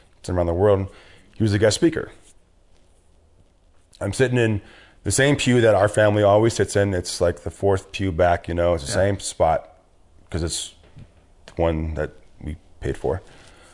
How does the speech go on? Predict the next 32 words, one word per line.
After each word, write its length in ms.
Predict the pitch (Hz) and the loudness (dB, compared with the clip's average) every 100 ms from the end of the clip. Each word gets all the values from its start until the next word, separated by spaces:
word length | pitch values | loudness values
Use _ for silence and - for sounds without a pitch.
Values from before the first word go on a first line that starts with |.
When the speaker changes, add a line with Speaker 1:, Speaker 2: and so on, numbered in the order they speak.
| _ _ _ _ _ - | _ _ _ _ _ -12
Speaker 1:
I'm 80 | |
sitting 240 | - 160 123 | -2 0 4
there. 360 | 107 101 104 - - _ _ _ _ _ _ _ _ _ _ | 4 4 0 -12 -20 _ _ _ _ _ _ _ _ _ _
He 100 | 110 | -6
turns 320 | 113 123 131 139 | -2 2 2 2
the 40 | |
service 220 | 147 139 | 2 2
over 120 | 139 | 2
to 60 | 131 | 0
pastor, 640 | 135 101 98 - 98 104 - - _ _ _ _ _ _ _ _ _ _ _ - | 2 2 2 0 0 -2 -6 -20 _ _ _ _ _ _ _ _ _ _ _ -8
and 80 | 101 | -2
I'm 80 | |
like, 240 | 98 92 - | 0 0 -2
"What 320 | 82 98 107 | -8 -2 0
is 120 | 127 | -2
going 220 | 131 123 | -2 0
on 180 | 113 101 | 2 0
here?" 400 | 95 85 85 95 _ _ _ _ _ _ _ _ _ | -2 -2 -4 -6 _ _ _ _ _ _ _ _ _
Pastor's 320 | - 113 123 117 | 0 2 2 2
like, 140 | 104 | 2
"Something's 280 | 123 131 120 | 2 0 0
going 180 | 117 104 | 2 2
on. 240 | 87 76 | 0 -2
Some, 360 | - 113 - - | -2 -2 -2 -2
God's 280 | 104 113 98 | 0 2 0
dealing 160 | 107 | -2
with 80 | 95 | -2
some 140 | - 87 | -6 -8
people 220 | 95 80 | -6 -4
right 100 | 71 | -4
now." 240 | 69 76 - _ _ _ _ _ _ _ _ _ _ _ _ - | -8 -10 -18 _ _ _ _ _ _ _ _ _ _ _ _ -14
And 220 | 90 | -12